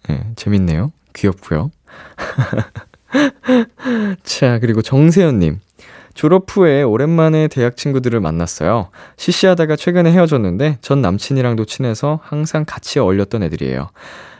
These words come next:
이제 헤어졌으니 저랑만 만나긴 좀 불편해할 줄 알았거든요. 저도 편가르는 느낌이 들어서 좀 그랬고요. 그런데 먼저 만나자는 연락도 해주고 요즘 일하느라 너무 힘들었는데 힐링되고 기분이 너무 좋아졌어요. 정말 고마운 친구들이에요."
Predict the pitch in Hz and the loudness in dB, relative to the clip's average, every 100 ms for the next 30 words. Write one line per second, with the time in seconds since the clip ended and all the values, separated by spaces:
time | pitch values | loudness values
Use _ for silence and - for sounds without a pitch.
0 | _ 135 156 175 208 190 - 160 127 120 | _ 2 2 4 2 2 0 0 2 0
1 | 127 113 120 143 151 117 104 104 110 113 | -2 -2 0 2 2 0 0 0 -2 -4
2 | - 135 131 110 - 151 139 127 127 95 | -4 -6 -4 -6 -2 0 2 0 -2 -2
3 | 90 85 90 120 202 - _ - 107 113 | -4 -4 -4 -2 -4 -6 _ -10 -6 -6
4 | - 170 180 170 151 131 95 104 98 87 | -4 0 2 2 0 -2 -4 -2 -2 -2
5 | 82 92 - 127 123 107 - 65 65 - | -4 -6 -6 -6 -2 -4 -4 -10 -12 -14
6 | - - - - 156 156 107 104 156 156 | -20 -20 -14 0 2 2 0 0 2 2
7 | 117 131 135 131 98 95 107 - 131 113 | 2 0 2 2 2 0 -2 0 0 0
8 | 107 151 156 - 110 143 131 113 127 143 | 0 0 0 -2 -2 2 2 2 2 2
9 | 131 110 90 123 147 143 117 95 76 65 | 2 2 2 2 2 2 0 0 -2 -4
10 | 67 95 101 - 135 131 95 85 127 - | -4 -4 -6 -4 -2 -2 -2 -2 -4 -6
11 | 107 95 78 82 135 123 90 73 - 62 | -6 -4 -2 -2 -2 -2 -4 -6 -10 -10
12 | 55 - - - - - 64 73 131 151 | -12 -14 -20 -20 -14 -10 -6 -4 -4 -6
13 | - 107 117 117 139 139 113 87 69 85 | -4 -2 -2 -2 -4 -2 -2 -2 -2 0
14 | 120 101 | 0 -2